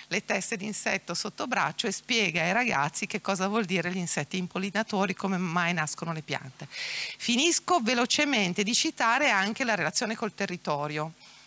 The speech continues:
Noi cresciamo perché abbiamo un territorio fondamentale. gasc, che è qua come museo d'arte sacro e contemporaneo,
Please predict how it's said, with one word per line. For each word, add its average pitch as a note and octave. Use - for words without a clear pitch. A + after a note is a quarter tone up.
Noi C#4+
cresciamo C4
perché C4
abbiamo G3
un A#3
territorio F3+
fondamentale. F#3+
gasc, G#3+
che G#3
è A3+
qua G3+
come G#3+
museo G3+
d'arte F#3
sacro A3+
e F#3+
contemporaneo, G#3+